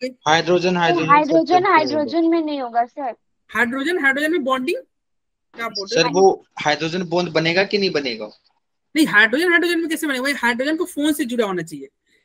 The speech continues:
Speaker 1: ये देखो, ये
Speaker 3: यस।
Speaker 1: हाइड्रोजन किस, अगर मान लो इसको जोड़ोगे तो फिर ये फ्लोरीन से जुड़ेगा। Hydrogen hydrogen से कैसे जुड़ जाएगा?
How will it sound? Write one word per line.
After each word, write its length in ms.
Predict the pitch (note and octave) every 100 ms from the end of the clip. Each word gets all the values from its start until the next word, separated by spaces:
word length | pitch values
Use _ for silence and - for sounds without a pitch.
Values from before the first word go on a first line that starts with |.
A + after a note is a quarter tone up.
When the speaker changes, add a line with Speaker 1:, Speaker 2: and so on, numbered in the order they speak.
| G#3
Speaker 1:
ये 100 | C#4+
देखो, 180 | D4+ D4
ये 160 | C4+
Speaker 3:
यस। 80 | D4
Speaker 1:
हाइड्रोजन 380 | B3 B3 C#4+ D4
किस, 180 | D#4 C4
अगर 180 | B3
मान 200 | B3+ B3
लो 60 | C#4+
इसको 180 | D4 C#4+
जोड़ोगे 280 | B3 C4 C4+
तो 80 |
फिर 240 | B3+ E4 D4+
ये 100 | D4+
फ्लोरीन 440 | - B3+ B3 C4
से 120 | A#3+
जुड़ेगा। 400 | G3 E3+ C#3 C#3+ _ _ _ _ _ _ _ _ A3
Hydrogen 260 | A#3+ F#4+
hydrogen 280 | F4+ E4+ F4
से 140 | F4
कैसे 220 | E4+ D4 A#3+
जुड़ 120 | G3
जाएगा? 260 | D#3+ D#3